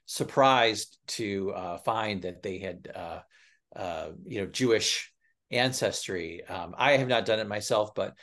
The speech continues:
my brother did it. And I was like, "Oh, what did you find?" He was like, "Ninety-nine point nine percent Ashkenazi Jew." Like, <laughs> so we, we don't have any, you know, other, we're, we're, we're, we're not so mixed.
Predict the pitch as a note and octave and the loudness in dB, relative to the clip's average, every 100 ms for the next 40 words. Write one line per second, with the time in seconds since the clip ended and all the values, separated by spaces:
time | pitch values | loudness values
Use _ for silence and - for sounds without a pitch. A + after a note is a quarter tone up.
0 | - _ A#2 A#2+ D3 F3 D3 G#2 G#2+ G2 | -20 _ 0 6 8 10 8 6 4 4
1 | G2+ G#2 G#2 F#2+ F#3 A3+ G3 G#3 F#3 F#3+ | 2 -2 -2 2 6 8 10 8 8 4
2 | G3+ G3 E3+ C3 A2+ A2+ - - _ - | 6 6 6 2 2 0 -2 -14 _ 0
3 | C#3 D#3 D#3 C#3+ C#3 C#3 C#3+ C3+ A#2+ B2 | 4 6 6 6 6 4 2 4 4 2
4 | A#2+ A2+ A#2+ A2 A#2+ - G#2 G2+ A#2 F#2+ | 2 2 2 2 0 0 -2 -2 -4 -4
5 | G2 E2 - - - - - - G#3+ C3+ | -4 -4 -10 -10 -10 -8 -10 -8 -4 6
6 | G3+ C#3+ C#3+ - C#3 F3+ D#3+ G3+ F3+ E3+ | 6 8 4 6 6 6 8 8 8 8
7 | D#3+ D3+ D3 C#3+ C#3+ C#3 D#3+ D#3+ C3+ C3+ | 8 6 6 6 8 8 8 8 6 2
8 | C3+ B2 C#3+ C3 A2+ C3+ C3+ C3+ C3 C#3+ | -6 -2 0 -2 0 2 2 0 -4 -2
9 | C3+ C3+ C3 A#2+ A#2+ A#2+ | -2 0 -2 -2 -4 -8